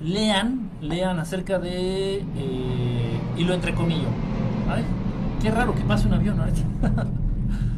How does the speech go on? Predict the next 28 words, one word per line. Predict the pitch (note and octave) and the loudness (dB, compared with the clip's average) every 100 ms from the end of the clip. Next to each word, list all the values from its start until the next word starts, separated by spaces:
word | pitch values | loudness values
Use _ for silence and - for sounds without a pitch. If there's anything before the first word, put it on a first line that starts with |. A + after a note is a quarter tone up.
| - - - - | -2 -2 0 0
Por | G3 | 2
ahí, | A#3+ C#4+ | 2 2
si | C#4 | 2
les | A3+ | 2
interesa | E3+ D#3 F#3+ G#3+ | 2 2 0 0
este | - - | -2 -4
tema, | E3 F3 A3+ | -2 0 0
de | F3+ | 0
verdad | F#3 F3+ - | 0 2 0
es | G#3 | 0
increíble, | G3 E3 C#3+ C#3 C3+ - | 0 -2 -4 -6 -6 -6
es | E3 E3+ - D3+ | -2 -2 -4 -4
increíble. | C#3+ B2 B2 A#2+ A#2+ A#2+ | -2 -2 -2 -2 -2 -4
Y | |
créanme | A#2+ D#3 F3 D#3+ C#3+ | -6 -4 -2 -2 -4
que | C#3 C3 | -6 -6
yo | D3+ | -6
he | |
tenido | D3 D3 | -6 -6
la | C#3 | -6
oportunidad | - - C3+ | -8 -8 -6
de | C3 A#2+ | -6 -8
ver | B2 D3+ D3+ C#3+ | -8 -8 -8 -8
algo | C#3+ A#2+ | -8 -8
así | B2 B2 B2 B2 - - - - - - - - - - - - | -6 -6 -8 -8 -8 -10 -12 -14 -12 -12 -12 -12 -10 -10 -8 -10
y | A#2+ A#2+ | -8 -8
es | A#2+ | -8
increíble. | B2 A#2 G#2+ F2+ E2 | -10 -10 -8 -10 -12